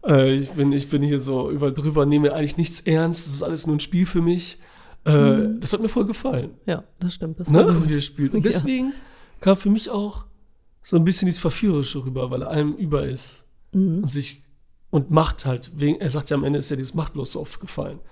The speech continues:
Speaker 1: Weil er hier immer diese Macht hat und darauf steht und überhaupt geht's ja hier drüber, wer ma-, hat Macht und so, Glenn Close, er, wer spielt wen aus. Weil ich, okay, ich reiß noch mal ganz kurz, falls einer Eiskalte Engel nicht gesehen hat, sich nicht erinnert.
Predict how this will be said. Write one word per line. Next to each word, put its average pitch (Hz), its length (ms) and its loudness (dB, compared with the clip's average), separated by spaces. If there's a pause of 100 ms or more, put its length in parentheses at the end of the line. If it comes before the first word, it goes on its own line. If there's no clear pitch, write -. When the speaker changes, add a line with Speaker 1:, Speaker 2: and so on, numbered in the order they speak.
(520)
Speaker 1:
Weil 143 180 6
er 131 60 4
hier 160 200 4
immer 180 160 0
diese 156 180 -4
Macht - 500 -4
hat 185 280 -2
und 135 160 -2
darauf 139 180 -2
steht 147 360 0
und 139 120 -4
überhaupt 143 400 -2
geht's 139 220 -2
ja 135 60 -2
hier 127 100 -2
drüber, 123 340 -6
wer 127 160 0
ma-, 123 140 -4
hat 123 160 -10
Macht 127 380 -4
und 143 100 -10
so, 127 140 -8
Glenn 135 180 -4
Close, 127 540 -4
er, 131 420 0 (360)
wer 147 100 0
spielt 120 320 -4
wen 120 240 -2
aus. - 480 -4 (1160)
Weil 147 100 6
ich, - 200 -2
okay, 156 240 0
ich 135 140 0
reiß 151 160 0
noch 160 80 2
mal 135 60 2
ganz 147 180 0
kurz, - 300 -4
falls - 400 -4
einer 139 160 0
Eiskalte 143 340 -4
Engel 160 140 -2
nicht 147 140 -4
gesehen 151 220 -2
hat, 139 80 0
sich 139 120 -4
nicht 127 140 -8
erinnert. 156 340 -2